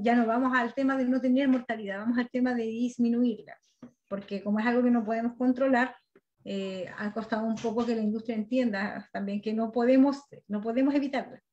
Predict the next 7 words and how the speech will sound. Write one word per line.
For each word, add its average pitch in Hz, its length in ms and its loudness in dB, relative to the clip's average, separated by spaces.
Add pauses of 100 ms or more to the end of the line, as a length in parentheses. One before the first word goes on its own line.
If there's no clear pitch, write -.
(220)
pero 220 140 -6
sí 262 120 -2
disminuir. 254 460 0 (680)
Entonces, 269 420 -6
¿qué 302 160 -8
se 247 160 -6
hace? - 400 -6